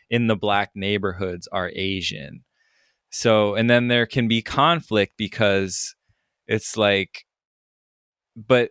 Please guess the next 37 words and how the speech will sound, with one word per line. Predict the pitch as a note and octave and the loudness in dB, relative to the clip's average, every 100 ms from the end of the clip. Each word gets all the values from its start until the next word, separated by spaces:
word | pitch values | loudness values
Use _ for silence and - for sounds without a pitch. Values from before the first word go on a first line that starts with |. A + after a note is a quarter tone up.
| - | -2
it, | C#3 B2+ B2 _ _ _ _ - | -2 -2 -6 _ _ _ _ -14
you | C#3+ B2 | -4 0
know, | A2+ A2 G#2+ - - | 2 0 -2 -8 -12
so | - B2+ A#2 A#2 | -2 2 2 2
if | A#2+ - | -2 0
there's | B2+ A2+ | 0 2
a, | A2+ A2+ - | 0 -2 -2
a | B2 | 2
liquor | A2 G#2+ C#3 C#3+ A#2 | 2 0 -2 -2 -2
store | - A#2 G#2 | 0 2 2
robbery, | F#2+ F#2+ G2 F#2+ G2 F#2+ F#2+ F#2+ _ _ _ - | 2 2 2 -2 -4 -4 -6 -10 _ _ _ -8
it's | A2+ - - A2 A2 | -8 -8 -12 -12 -2
just | B2 A#2 - | 0 0 0
likely | G2+ B2+ B2+ A2+ | 0 0 2 0
due | G2+ A2 | 2 0
to | G#2+ | 0
the | G#2 | 0
demographics | G2 G#2 G#2 G2 G2 G2+ G2+ - | 0 0 0 0 0 0 -6 -6
of | F#2+ | -6
the | F#2 | -4
neighborhood | G2+ E3 C#3 G#2+ G2+ G2 G2 | -2 0 0 0 0 0 0
that | G2 G2+ | -2 -2
it's | G2 | -6
gonna | - G#2+ G#2 | -4 0 0
be | F#2+ G2+ F#2+ F#2+ _ _ _ _ _ _ _ - _ | -2 -6 -6 -8 _ _ _ _ _ _ _ -20 _
a | G2+ | -6
black | F#2+ F2 F2 F#2 - | -6 -4 -4 -4 -10
person | G2 F#2+ G2+ F#2+ | -10 -10 -8 -8
robbing | F2 F2 F2 F2+ F2 _ _ _ | -4 -4 -4 -8 -10 _ _ _
a | - | -12
store | F#2 - G2+ F#2+ F#2 | -10 -6 -2 0 0
owned | F2+ F#2 F2 | -4 -8 -6
by | E2+ E2 | -6 -8
an | E2+ | -10
Asian | - F#2+ F#2+ F2+ - | -8 -6 -6 -8 -14
person, | - - - - - - _ - | -14 -14 -14 -18 -18 -20 _ -16
right? | - - | -14 -14